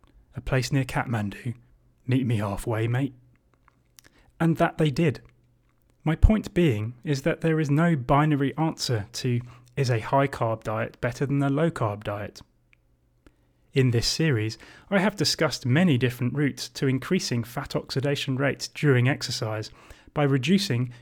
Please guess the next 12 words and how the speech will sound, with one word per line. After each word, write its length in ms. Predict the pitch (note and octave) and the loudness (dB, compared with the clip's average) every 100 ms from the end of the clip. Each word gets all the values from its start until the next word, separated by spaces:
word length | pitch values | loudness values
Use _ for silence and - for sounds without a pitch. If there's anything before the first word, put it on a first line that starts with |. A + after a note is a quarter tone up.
| - | -4
your 160 | A#2+ | -4
carbohydrate 840 | - C#3+ C3 B2 C#3 D#3+ C3 B2+ - | -2 -2 -2 -2 0 0 -2 -4 -4
availability. 840 | B2 B2 A#2+ A2 A2 G#2+ - G2+ - _ _ _ _ _ _ _ _ | -2 0 2 0 -2 -4 -8 -12 -14 _ _ _ _ _ _ _ _
Train 520 | - - A2+ C#3 C3+ | -6 -2 2 4 4
low. 320 | C3 D3 A#2+ G#2 - _ _ _ _ | 2 2 2 -2 -10 _ _ _ _
A 80 | C#3 | -4
glycogen 600 | B2+ C#3 D#3 E3 D3 D#3+ | 0 2 4 2 0 -2
depleting 540 | D#3+ - D3 E3 F#3+ F#3 | -2 -2 -2 0 0 0
session 380 | - D#3+ F3+ | 0 -2 -2
in 140 | F3+ F3 | 0 2
the 60 | |
morning, 420 | F3 B2 A#2 A#2+ | 2 2 2 -2